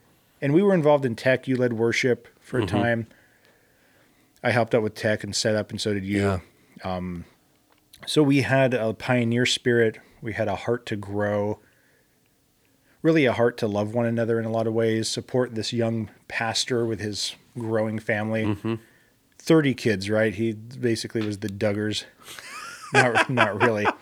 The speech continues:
Speaker 2: Uh, I don't
Speaker 1: I think
Speaker 2: know how
Speaker 1: they had,
Speaker 2: many he ended up
Speaker 1: they
Speaker 2: with,
Speaker 1: had
Speaker 2: but,
Speaker 1: three
Speaker 2: yeah.
Speaker 1: there, and they had at least four, three more while we were still, while I was still there,
Speaker 2: Mm.
Speaker 1: and maybe a couple more. I'm not sure.
Speaker 2: So he has at least six to eight.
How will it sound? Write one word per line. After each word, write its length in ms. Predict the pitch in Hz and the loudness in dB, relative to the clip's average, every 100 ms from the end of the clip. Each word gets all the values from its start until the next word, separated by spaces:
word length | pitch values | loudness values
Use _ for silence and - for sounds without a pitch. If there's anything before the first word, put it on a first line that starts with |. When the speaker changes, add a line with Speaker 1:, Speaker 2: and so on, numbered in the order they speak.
| - - - - - - - | -14 -10 -10 -10 -12 -12 -4
Speaker 2:
Uh, 100 | 101 | 0
I 280 | 98 95 101 | 2 4 4
don't 140 | 95 | 4
Speaker 1:
I 20 | |
think 120 | 95 | 4
Speaker 2:
know 80 | 98 | 4
how 60 | 110 | 6
Speaker 1:
they 60 | |
had, 0 | |
Speaker 2:
many 240 | 101 95 92 | 6 4 2
he 160 | 95 | 2
ended 200 | 92 92 | 0 2
up 140 | 95 95 | 0 2
Speaker 1:
they 20 | - | 2
Speaker 2:
with, 80 | |
Speaker 1:
had 140 | 135 131 | 2 2
Speaker 2:
but, 160 | 82 | -2
Speaker 1:
three 260 | 135 143 143 | -2 0 2
Speaker 2:
yeah. 80 | 95 | 2
Speaker 1:
there, 220 | 120 120 | 4 4
and 100 | 120 | 2
they 80 | 107 | 0
had 160 | 113 | 2
at 80 | 113 | 0
least 280 | 110 113 - | 0 -2 -4
four, 520 | - - 123 127 120 - - | -12 -4 2 2 2 -2 -6
three 200 | 127 123 | 0 0
more 440 | 117 113 117 117 | 2 2 2 0
while 160 | 107 101 | -2 -2
we 180 | 107 | -2
were 120 | 101 92 | -4 -4
still, 280 | - 127 | -4 -6
while 180 | 110 101 - | -4 -4 0
I 120 | 127 | 2
was 120 | 113 | 2
still 240 | - 101 87 | -2 -4 -4
there, 180 | 87 101 | -2 -2
Speaker 2:
Mm. 200 | 101 87 - - | -2 -4 -14 -12
Speaker 1:
and 140 | 98 | -6
maybe 200 | 98 113 | -4 -2
a 60 | 147 | -2
couple 320 | - 160 165 | -2 -4 -4
more. 160 | 165 160 | -4 -4
I'm 80 | 113 | -2
not 140 | 110 | -4
sure. 360 | - 127 117 113 | -2 0 0 -2
Speaker 2:
So 260 | - - 98 | -6 -2 2
he 100 | 101 | 2
has 140 | 95 | 2
at 80 | 95 | 0
least 280 | 101 92 - | -2 -2 -2
six 240 | 98 - | -2 -4
to 120 | - | -6
eight. 240 | 87 82 | -6 -8